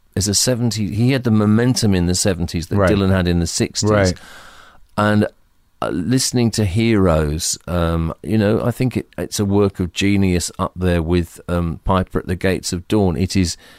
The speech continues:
Speaker 1: it's pushing things.
Speaker 2: Yeah.
Speaker 1: The mixture of pop music and avant-garde,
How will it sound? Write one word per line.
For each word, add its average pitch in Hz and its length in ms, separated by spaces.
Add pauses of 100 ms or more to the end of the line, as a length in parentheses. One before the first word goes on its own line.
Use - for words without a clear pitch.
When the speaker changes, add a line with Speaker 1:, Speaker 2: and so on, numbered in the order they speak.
(240)
Speaker 1:
it's 113 220
pushing 107 560
things. 80 500
Speaker 2:
Yeah. 95 180 (580)
Speaker 1:
The 92 260
mixture 113 540
of 92 120
pop - 280
music 98 480
and 92 140
avant-garde, 87 1000